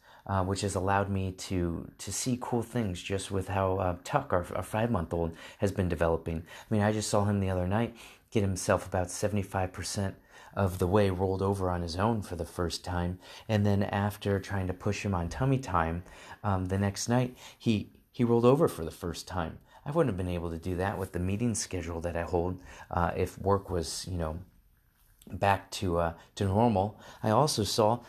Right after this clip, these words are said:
that somehow he's developed this, this new habit. It's kinda cute.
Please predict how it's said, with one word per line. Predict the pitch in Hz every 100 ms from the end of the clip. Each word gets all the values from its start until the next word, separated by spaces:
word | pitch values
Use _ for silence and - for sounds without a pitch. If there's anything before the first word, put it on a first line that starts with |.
| - -
that | 110 -
somehow | - 131 156 110 98 104 120 - _
he's | 123 107
developed | 117 104 113 117 -
this, | 107 98 -
this | - 107 101
new | 113 113
habit. | 104 101 98 131 -
It's | 127 -
kinda | 117 110 113
cute. | - 117 147